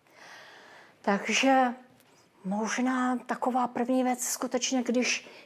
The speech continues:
vidíme dítě, které má problémy, tak přemýšlet i o tom, čím si v životě už prošlo, do té míry, do jaké máme možnost to zjistit, a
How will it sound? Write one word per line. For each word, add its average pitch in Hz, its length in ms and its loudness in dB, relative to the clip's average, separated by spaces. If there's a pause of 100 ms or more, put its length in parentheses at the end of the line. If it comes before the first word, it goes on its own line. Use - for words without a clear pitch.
vidíme 233 320 2
dítě, 240 280 0
které 233 380 -2
má 254 180 2
problémy, 185 880 0 (1160)
tak 214 560 -2 (640)
přemýšlet 262 1080 4 (220)
i 240 140 0
o 190 180 2
tom, 220 540 4 (380)
čím 277 460 4
si 302 260 2
v 254 40 2
životě 247 540 4
už - 240 0
prošlo, 175 960 4 (420)
do 208 220 0
té 233 180 2
míry, 220 340 4
do 202 120 2
jaké 202 460 0
máme 196 280 0
možnost 190 440 -4
to 220 140 0
zjistit, 190 760 -6 (840)
a 202 420 4